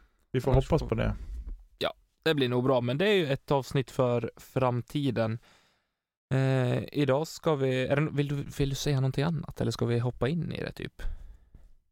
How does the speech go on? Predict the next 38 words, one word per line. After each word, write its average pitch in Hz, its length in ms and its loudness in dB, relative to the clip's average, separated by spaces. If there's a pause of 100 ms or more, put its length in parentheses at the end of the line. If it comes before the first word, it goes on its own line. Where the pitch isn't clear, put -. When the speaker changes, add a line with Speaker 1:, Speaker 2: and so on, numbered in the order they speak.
(1400)
Speaker 1:
Alltså, 120 140 -2
Speaker 2:
vi 127 60 2
ta 127 240 4
Speaker 1:
jag 127 160 4
Speaker 2:
vad, 127 420 4
vad 117 140 2
vi 113 60 0
ska 113 160 -2
prata 110 380 -2
om 190 120 -8
idag? - 180 -12 (1700)
Speaker 1:
Ja, 185 440 8
du, 170 260 0
du 226 200 6
kan 202 140 4
ju 175 60 8
få, 185 120 -4
eftersom 185 380 4
att 190 100 4
det 208 60 4
är 196 40 6
du 190 160 8
som - 200 2
har 135 60 8
gjort 135 260 4
det 123 80 6
här 113 180 4
körschemat, 123 560 4
så 135 120 -2
kan 135 120 2
ju 135 60 4
du 135 160 2
få 123 160 -2
vara, 107 540 0
vara 113 420 2
Speaker 2:
Det 120 80 2
här 123 200 2
också, - 440 -2